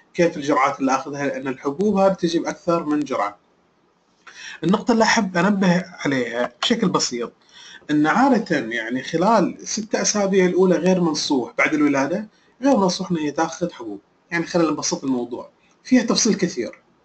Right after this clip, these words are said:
فيها تفصيل كثير، لكن خلينا نقول بالمجمل أول ستة أسابيع هذه غير منصوح إن هي تاخذ حبوب منع الحمل.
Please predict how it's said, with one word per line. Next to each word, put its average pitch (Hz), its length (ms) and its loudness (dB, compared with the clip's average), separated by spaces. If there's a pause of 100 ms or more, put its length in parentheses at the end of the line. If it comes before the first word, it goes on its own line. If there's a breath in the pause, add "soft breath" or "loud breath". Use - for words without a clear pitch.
(360)
فيها 185 180 2
تفصيل 160 360 -2
كثير، 185 440 -4 (340 loud breath)
لكن 247 140 0
خلينا 185 240 4
نقول 214 400 0 (260)
بالمجمل 226 600 2 (180)
أول 233 260 2
ستة - 220 -2
أسابيع 170 460 0
هذه 156 100 0
غير 160 180 4
منصوح 139 320 -2
إن 143 80 -6
هي 127 180 -6
تاخذ 165 440 -4 (460 soft breath)
حبوب 160 480 2 (460)
منع 143 160 -2
الحمل. - 300 -10